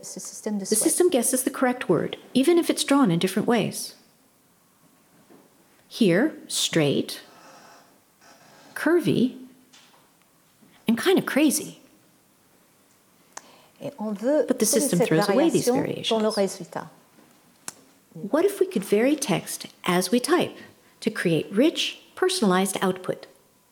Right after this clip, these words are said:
Speaker 2: Expressive Keyboard keeps the correct word, but also recycles the variation in each gesture to create rich output.
Speaker 1: On analyse des caractéristiques des gestes qui sont différentes pour créer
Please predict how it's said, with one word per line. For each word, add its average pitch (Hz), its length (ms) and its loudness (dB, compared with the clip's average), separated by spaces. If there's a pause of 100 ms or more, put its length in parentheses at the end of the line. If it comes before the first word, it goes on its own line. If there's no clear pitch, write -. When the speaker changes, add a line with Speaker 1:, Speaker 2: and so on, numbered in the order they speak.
(2000)
Speaker 2:
Expressive - 480 -2
Keyboard 160 480 -4
keeps - 280 0
the - 100 -2
correct 151 400 -4
word, - 240 -6 (360)
but 208 100 0
also 208 300 0
recycles 233 640 -2
the 190 80 -6
variation 165 560 -2
in 170 160 0
each 185 260 -2
gesture - 440 -4 (240)
to - 100 -8
create 143 380 -2
rich 156 180 -4
output. 202 360 -2 (640)
Speaker 1:
On 185 120 -8 (160)
analyse 226 580 0
des 180 100 -8
caractéristiques 202 1080 -10
des 175 140 -8
gestes 208 420 -8
qui 180 80 -16
sont 180 160 -10
différentes 175 640 -12 (420)
pour 247 200 -2
créer 196 640 0